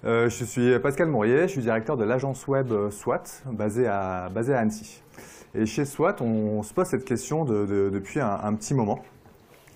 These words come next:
qui est de, donc, du coup, comment prendre le virage écologique en tant qu'agence WordPress,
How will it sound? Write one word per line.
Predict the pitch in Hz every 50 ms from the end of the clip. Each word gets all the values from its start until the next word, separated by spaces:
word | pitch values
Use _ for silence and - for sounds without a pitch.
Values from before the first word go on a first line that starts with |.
| - -
qui | - 139
est | 151 151
de, | 131
donc, | 120 117 120 117
du | 113 117
coup, | 156 165
comment | - 160 156 170 165
prendre | 165 165 156 139
le | 123
virage | 127 139 143 139 127 123
écologique | - 127 123 123 135 151 151 123
en |
tant | 110 117 113
qu'agence | 117 120 113 120 123 117 117 -
WordPress, | 113 104 107 113 113 - - 143 170 170 - -